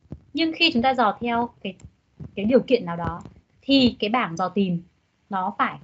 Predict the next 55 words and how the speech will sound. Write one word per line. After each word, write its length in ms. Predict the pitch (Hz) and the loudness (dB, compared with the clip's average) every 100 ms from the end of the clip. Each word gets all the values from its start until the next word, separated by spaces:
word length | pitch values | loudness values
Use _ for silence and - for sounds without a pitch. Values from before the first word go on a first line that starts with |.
| _ | _
phù 200 | 208 175 | -4 -2
hợp 180 | 180 175 - | -4 -8 0
tương 160 | 240 | 0
ứng. 200 | 208 180 247 - _ - | 2 -2 -4 -12 _ -2
Hai 140 | 277 | 2
bảng 180 | 254 170 | 2 0
dò 100 | 175 | -4
tìm 200 | 175 180 | -4 -6
này 220 | 180 175 | -6 -6
rõ 140 | 170 202 | -6 -4
ràng 180 | 226 175 | -4 -4
nó 80 | |
khác 240 | - 277 285 | -8 -10 -10
hoàn 160 | 185 | -12
toàn 180 | 165 165 | -8 -6
nhau. 320 | 190 202 196 _ _ _ | -4 -4 -4 _ _ _
Tại 160 | - 202 | -8 -4
sao? 320 | - 247 233 - - - - | 2 2 2 -8 -20 -20 -4
Tại 80 | 233 | 0
vì 140 | 233 220 | 4 4
với 320 | 208 208 285 | 4 4 4
hàm 180 | 277 214 | 4 2
V 40 | |
lookup 280 | 240 294 339 - | 0 0 -2 -2
chúng 100 | 208 | -2
ta 100 | 233 | -2
nhớ 300 | 220 185 202 | 0 0 0
là 280 | 262 220 175 _ _ _ | 0 -2 -4 _ _ _
giá 220 | - 190 | -2 0
trị 200 | 202 - | 0 -2
đem 200 | 247 262 | -2 0
dò 240 | 233 185 175 175 _ | -2 -2 -4 -10 _
phải 240 | 196 156 175 | -8 -8 -6
luôn 240 | 262 262 | -6 -4
luôn 240 | 262 240 | -2 0
được 180 | 202 180 | 0 -2
xuất 180 | - 349 | -8 -6
hiện 160 | 254 - | -6 -6
ở 160 | 170 147 - _ | -12 -14 -18 _
cột 180 | - 180 - | -4 -4 -4
đầu 220 | 175 170 - | -6 -6 -2
tiên 280 | 262 233 196 | 0 0 -2
của 100 | 156 | -10
bảng 200 | 147 147 | -14 -8
dò, 220 | 156 151 - _ _ | -8 -8 -14 _ _
đúng 140 | 165 180 | -8 -2
không? 160 | 254 - - - | -2 -2 -16 2
Ví 120 | 226 | 4
dụ 120 | 254 349 - | 4 2 -2
chúng 180 | - 226 | -6 0
ta 300 | 262 254 240 | 0 0 -2
dò 360 | 208 202 190 185 | 0 4 4 2
theo 200 | 247 240 | 0 0
mã 320 | 240 240 - 294 | 2 2 2 2
rau 300 | 294 262 | 2 2